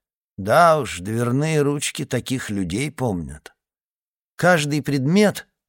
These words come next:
вот подлинный буфет Сухановых, напитан фатальностью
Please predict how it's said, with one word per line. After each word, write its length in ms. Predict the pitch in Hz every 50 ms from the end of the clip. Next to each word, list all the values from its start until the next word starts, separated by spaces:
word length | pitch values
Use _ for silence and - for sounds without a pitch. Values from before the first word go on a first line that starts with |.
| _ _ _ -
вот 280 | 113 131 151 151 -
подлинный 560 | - 117 117 101 98 95 95 95 95 95 95
буфет 380 | 95 92 90 - - 107 101 -
Сухановых, 720 | - - 85 - 131 139 143 139 139 120 107 101 - - _ _ _ _ _ _ _ _
напитан 600 | - 107 123 - - 202 208 - - 180 151 - - _ _ _ _ _ _ _ _ _
фатальностью 1300 | - - 139 131 - _ - 190 196 190 180 170 170 160 - - - - - - 123 110 95 82 71